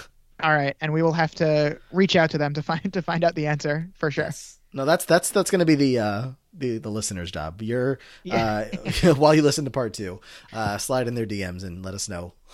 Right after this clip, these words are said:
Speaker 2: This is
Speaker 1: who
Speaker 2: very
Speaker 1: answers.
Speaker 2: important stuff. We need to know the answer.
Speaker 1: Uh, when is the last date that you watched
Speaker 2: <laughs>
Speaker 1: High School Musical? Just for science, you know, we're all about science around here.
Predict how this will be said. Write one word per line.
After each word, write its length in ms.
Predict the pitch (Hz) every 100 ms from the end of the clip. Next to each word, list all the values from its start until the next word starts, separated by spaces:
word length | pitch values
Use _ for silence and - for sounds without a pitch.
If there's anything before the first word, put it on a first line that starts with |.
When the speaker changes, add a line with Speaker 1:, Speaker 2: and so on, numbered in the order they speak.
| - - _ - 147
Speaker 2:
This 120 | - 165
is 60 |
Speaker 1:
who 40 | 156
Speaker 2:
very 220 | 180 190
Speaker 1:
answers. 120 | 175
Speaker 2:
important 220 | 175 175
stuff. 260 | - 147 135
We 100 | 170
need 180 | 180 180
to 80 | 170
know 120 | 160
the 100 | 151
answer. 280 | 139 143 - 220 - - -
Speaker 1:
Uh, 280 | 123 120 123
when 260 | 117 175
is 80 | 202
the 80 | 147
last 300 | 120 143 -
date 180 | 110 104
that 160 | 95
you 180 | 104 127
watched 440 | 110 113 107 262 -
Speaker 2:
<laughs> 20 |
Speaker 1:
High 120 | 107
School 180 | - 95
Musical? 280 | 85 92 87
Just 280 | 156 175
for 180 | - 165
science, 580 | 139 123 80 78 - -
you 60 | 107
know, 220 | 107 127 127 127 -
we're 180 | 82 120
all 100 | 120
about 160 | 117 101
science 320 | - 76 -
around 200 | 78 82
here. 200 | 90 107